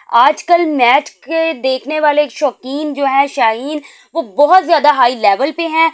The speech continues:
तो आपकी इससे ज़्यादा अर्निंग होने वाली है कम वक्त, वक्त के लिए। देखें ना, आप थोड़े टाइम पीरियड के लिए मैच आता है, ये specially पाकिस्तान वर्सेस इंडिया का,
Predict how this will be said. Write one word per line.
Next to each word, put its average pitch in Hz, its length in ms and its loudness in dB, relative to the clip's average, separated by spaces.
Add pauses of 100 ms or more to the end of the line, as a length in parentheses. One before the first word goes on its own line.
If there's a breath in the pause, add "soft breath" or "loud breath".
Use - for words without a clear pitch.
(240 loud breath)
तो - 60 -8
आपकी 294 460 0 (120)
इससे 285 300 -4
ज़्यादा 226 300 2
अर्निंग 233 380 -4
होने 220 200 -6
वाली 220 260 -4
है 277 80 0 (120)
कम 370 200 2
वक्त, 240 240 0 (120)
वक्त 226 300 -4
के 226 160 -2
लिए। 202 240 -6 (240 soft breath)
देखें 330 260 -2
ना, 359 200 0 (280 loud breath)
आप 330 320 4 (260)
थोड़े 381 240 2
टाइम 339 280 2
पीरियड 339 300 -2
के 339 140 -6
लिए 330 140 -4
मैच 277 340 2
आता 302 300 0
है, 294 200 4
ये 277 120 -8
specially 277 560 -4
पाकिस्तान 294 500 -2
वर्सेस 285 360 -4
इंडिया 277 340 0
का, 285 220 2